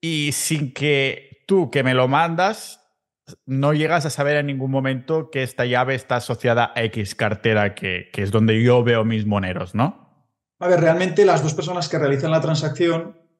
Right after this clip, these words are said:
Speaker 1: Ujú.
Speaker 2: tanto el emisor como el receptor, sí que tienen capacidad de verse entre ellos,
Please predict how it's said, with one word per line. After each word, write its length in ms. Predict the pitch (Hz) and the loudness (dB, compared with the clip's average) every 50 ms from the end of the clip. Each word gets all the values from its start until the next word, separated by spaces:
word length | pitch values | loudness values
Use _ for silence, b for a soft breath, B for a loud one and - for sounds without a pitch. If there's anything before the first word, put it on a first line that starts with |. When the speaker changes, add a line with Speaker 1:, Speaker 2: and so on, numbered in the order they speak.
| _ - | _ -8
Speaker 1:
Ujú. 100 | 104 87 | -4 -4
Speaker 2:
tanto 600 | - 143 135 131 131 143 135 131 131 127 127 127 | -2 -2 -2 -2 0 2 2 4 4 4 4 4
el 80 | 135 135 | 2 2
emisor 300 | 135 135 131 - 139 131 | 2 0 0 0 -2 -2
como 140 | 143 156 | -2 -2
el 60 | 151 139 | -2 -2
receptor, 480 | 147 156 147 127 - 170 170 170 - B B B B B B | -2 -4 -4 -2 0 -2 -2 -2 -4 B B B B B B
sí 180 | _ - - 135 | _ -8 -4 -4
que 80 | 156 | -2
tienen 220 | 131 160 165 165 151 | 0 0 0 0 0
capacidad 460 | 160 160 135 165 143 131 170 160 160 | 0 2 2 2 2 2 4 4 4
de 100 | 165 160 | 4 4
verse 240 | 156 151 131 - 170 | 2 2 0 0 -2
entre 360 | 165 151 131 147 151 160 175 | -2 -2 0 2 2 4 4
ellos, 380 | 165 160 156 151 156 - - | 2 2 0 0 0 -4 -8